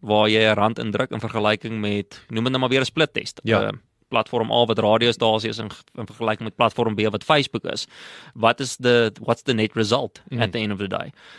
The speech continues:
Speaker 1: Ehm, en aan die einde van die dag weet jy nie presies, jy het hierdie assumption van hoeveel mense het dit gehoor, waar ons presies weet hoeveel mense het dit gesien op Facebook.
Speaker 2: Mm.
Speaker 1: So ons weet dit en ons het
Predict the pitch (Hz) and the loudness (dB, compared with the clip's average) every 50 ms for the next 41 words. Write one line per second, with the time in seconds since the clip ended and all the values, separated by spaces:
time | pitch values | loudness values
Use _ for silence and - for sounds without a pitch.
0 | - - - 117 104 107 104 107 107 107 107 110 - _ - 127 120 120 123 123 | -20 -10 -2 0 2 4 6 6 4 4 2 -2 -6 _ -2 2 2 2 0 2
1 | 101 135 139 139 143 139 123 123 113 - 113 110 - - 147 143 - - 127 113 | 2 2 2 2 0 2 2 2 2 2 -2 -4 -2 -2 -6 -4 -4 -4 -4 -2
2 | - - 156 165 - - 117 110 104 - 117 113 117 110 - - 139 139 135 - | 0 0 0 0 0 -4 -4 -4 -2 -2 -2 0 0 0 2 2 2 2 2 -2
3 | - 147 180 - - 120 110 - 127 113 110 110 110 - 127 113 110 - - - | -6 -6 -4 -4 -6 -6 -4 -4 -4 -4 -4 -4 -4 -2 -2 -2 -2 -4 -4 -4
4 | 107 101 101 101 127 - 202 - _ 107 107 104 107 107 113 107 - - 117 113 | -2 0 0 0 -2 -4 -6 -12 _ -4 -2 0 0 0 -2 -6 -6 -4 -4 -4
5 | - - 160 127 - 98 98 90 - - 98 - 117 107 104 104 101 - 117 104 | 0 0 0 -2 0 -2 -4 -4 -4 -6 -6 -4 -4 -2 -2 -2 -4 -2 -2 -4
6 | 104 - - 113 - - 131 101 87 - - 90 85 - - - - _ _ - | -4 -4 -6 -6 -2 -2 -2 -2 -2 -6 -6 -6 -6 -6 -8 -14 -20 _ _ -12
7 | 110 107 110 107 104 104 110 104 101 104 90 85 113 113 104 113 107 - - 113 | -10 -8 -8 -6 -4 -2 -2 -2 -2 -4 -2 2 2 4 4 4 0 0 -2 -4
8 | 110 104 - 123 98 | -4 -4 -4 -6 -10